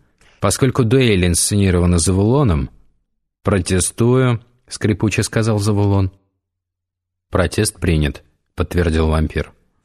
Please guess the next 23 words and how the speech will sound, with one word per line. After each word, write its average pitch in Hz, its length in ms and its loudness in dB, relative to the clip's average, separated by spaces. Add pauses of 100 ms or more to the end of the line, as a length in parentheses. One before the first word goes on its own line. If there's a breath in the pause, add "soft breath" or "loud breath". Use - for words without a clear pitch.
(960)
"Поскольку 147 400 0
мы 147 100 4
считаем, 131 440 0
что - 180 -2
дуэль 117 440 2
инсценировал 90 680 2
Завулон, 107 580 2 (220 soft breath)
гибель 120 340 2
юноши 131 400 0
также 98 420 0
является 104 560 2
его 113 320 2
виной 76 480 0 (300 soft breath)
и 101 100 0
не 120 120 2
может 90 340 0
быть 82 160 0
поставлена 113 580 0
в 95 120 -4
вину 95 280 2
Игорю 92 260 0
Теплову. 73 580 -4 (520)
Всё". - 360 -4